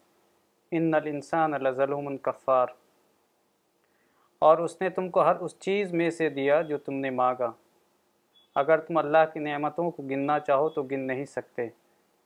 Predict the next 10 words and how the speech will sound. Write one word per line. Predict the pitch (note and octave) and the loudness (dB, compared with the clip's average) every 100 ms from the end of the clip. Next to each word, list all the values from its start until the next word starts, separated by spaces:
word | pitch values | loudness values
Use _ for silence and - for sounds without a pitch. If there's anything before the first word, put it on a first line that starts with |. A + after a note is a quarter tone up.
| _ _ _ _ _ _ | _ _ _ _ _ _
بے | D3 | -2
شک | D3 F3+ F3 | 0 0 -2
انسان | D3 - E3 E3+ | -6 0 0 2
بہت | D3+ D3 D#3+ | 2 0 0
بے | D3+ | -4
انصاف | C#3+ C3+ C#3+ D3 E3 E3 C#3 | -4 -2 4 6 6 4 0
اور | C#3 | 0
بڑا | C3 C3+ C#3+ | 2 2 2
ناشکرا | C#3 C3 - C3 C3+ B2+ | 2 -4 -4 -8 -2 -2
ہے۔ | A#2 | -2